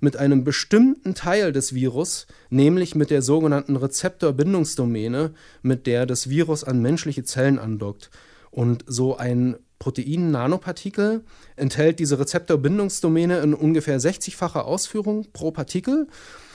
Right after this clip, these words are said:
Und diese Rezeptorbindungsdomäne, das ist ein relativ kleiner Molekülteil, der ist dann verbunden mit dem Nanopartikel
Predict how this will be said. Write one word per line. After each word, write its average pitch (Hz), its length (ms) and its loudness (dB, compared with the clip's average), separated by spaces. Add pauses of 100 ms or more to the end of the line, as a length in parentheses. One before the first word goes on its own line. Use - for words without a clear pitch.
(160)
Und 170 380 6
diese 165 180 2
Rezeptorbindungsdomäne, 190 1300 2
das 151 160 0
ist 156 120 0
ein 143 80 6
relativ 170 520 0
kleiner 180 640 0
Molekülteil, 190 880 -2 (440)
der 147 140 4
ist 170 200 0
dann 160 180 2
verbunden 185 760 2
mit 151 160 4
dem 147 180 6
Nanopartikel 175 840 2